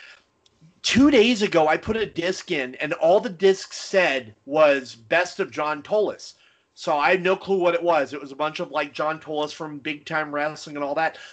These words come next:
The last forty minutes was eight millimeter footage from nineteen seventy-five. It was, like, John Tolos and Greg Valentine against Andre the Giant.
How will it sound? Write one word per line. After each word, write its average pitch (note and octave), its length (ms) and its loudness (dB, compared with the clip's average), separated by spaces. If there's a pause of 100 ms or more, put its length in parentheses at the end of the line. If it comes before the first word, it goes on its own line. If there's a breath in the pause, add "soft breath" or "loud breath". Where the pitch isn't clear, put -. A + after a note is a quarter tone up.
(120)
The - 80 -12
last A3+ 340 4
forty C4 260 0
minutes A3 320 -8
was D3 300 -6
eight G3+ 240 -10
millimeter F3+ 520 0
footage F#3+ 420 0
from D3 180 -10
nineteen E3 340 -6
seventy-five. D#3 680 0
It C3 40 -8
was, B2+ 100 -8
like, C3 140 -6
John D#3+ 280 -2
Tolos E3+ 340 -2
and C#3 140 -10
Greg D3 160 -4
Valentine D3+ 500 -2
against C3+ 300 -6
Andre D#3 400 -2
the C#3+ 80 -6
Giant. C#3 520 -4